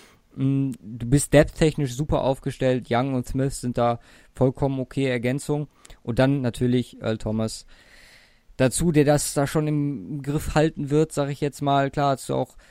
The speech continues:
Abgänge in der Defense, aber das ist so noch grundsolide und man erkennt wirklich den Plan dahinter, den, ähm, ja, der da auch schon länger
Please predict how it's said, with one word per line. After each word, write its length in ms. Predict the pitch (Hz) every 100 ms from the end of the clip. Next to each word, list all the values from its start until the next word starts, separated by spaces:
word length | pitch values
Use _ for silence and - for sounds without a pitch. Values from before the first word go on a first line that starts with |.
| - - -
Abgänge 420 | 123 - 135 131
in 100 | 123
der 100 | 123
Defense, 600 | 117 127 - 120 120 - - - - -
aber 160 | 107 117
das 220 | 117 117
ist 180 | 110 -
so 220 | 120 135
noch 320 | 135 127 - -
grundsolide 720 | 123 139 151 139 120 139 139
und 280 | 123 127 -
man 200 | - 117
erkennt 480 | 127 - 139 147 -
wirklich 280 | 127 - 127
den 140 | 123
Plan 260 | - 107 110
dahinter, 480 | 107 98 92 - - -
den, 380 | 107 107 107 107
ähm, 580 | 107 110 110 107 110 123
ja, 220 | 131 98 98
der 140 | 104
da 160 | 113 123
auch 60 |
schon 160 | - 127
länger 380 | 123 143 143